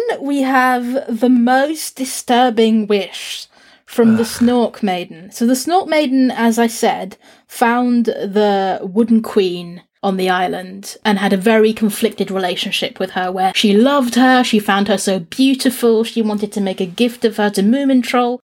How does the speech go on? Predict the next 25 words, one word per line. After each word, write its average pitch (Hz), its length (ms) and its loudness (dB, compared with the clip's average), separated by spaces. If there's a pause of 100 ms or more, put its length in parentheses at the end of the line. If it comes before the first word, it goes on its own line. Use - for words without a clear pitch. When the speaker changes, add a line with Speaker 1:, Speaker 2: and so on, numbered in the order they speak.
(140)
Speaker 1:
But 220 140 -6
then 214 120 0
when 202 200 2
Moomin 277 320 2
Troll 247 220 0
loved 233 280 0
her, 226 320 0
she - 120 -6
found 208 240 -4
herself 202 460 -4
really 196 320 -2
jealous, 247 380 0
and 226 100 2
even 262 320 2
though 247 140 0
now 233 360 2
her 226 120 0
fringe 226 420 -2
has 233 240 0
grown 233 320 2
back 208 240 -4
in 220 140 2
and 202 100 -2
it's - 140 -8
curly, 208 640 -2